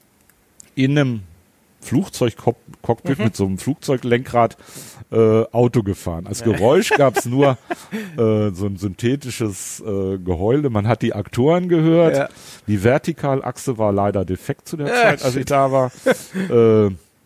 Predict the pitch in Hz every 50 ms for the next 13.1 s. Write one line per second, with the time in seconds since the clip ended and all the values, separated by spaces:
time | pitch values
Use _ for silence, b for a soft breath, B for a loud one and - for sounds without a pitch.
0 | _ _ _ _ _ _ _ - - 110 110 - - - 143 - - - 127 120
1 | 104 110 110 107 104 101 104 104 104 104 107 101 98 95 95 95 92 87 - _
2 | _ b b b b b b b b _ - 135 139 - 165 127 - 117 139 -
3 | - 123 - - 110 104 101 98 101 - 101 95 92 92 - - 90 82 80 87
4 | - - 78 76 73 76 - 107 113 - - - 127 110 117 110 104 87 87 82
5 | - 85 90 110 113 - 101 98 90 95 92 87 87 - - 92 101 104 101 98
6 | 95 78 82 101 113 - 117 104 95 101 101 101 - - 107 98 - B B B
7 | B - 120 113 110 104 107 104 107 110 - _ _ 117 135 160 180 175 170 170
8 | 147 131 120 110 117 135 - 151 131 113 113 120 120 120 120 113 98 107 104 98
9 | 92 104 101 92 90 - - _ - 92 107 127 127 - 110 82 76 104 127 151
10 | - 175 147 - 156 147 143 143 B B B B B B B B B - 127 123
11 | 123 123 123 123 120 110 117 117 123 131 - - 139 127 123 123 123 127 - 117
12 | 117 113 113 113 110 - - 110 104 110 113 110 - - 110 110 113 113 107 110
13 | - B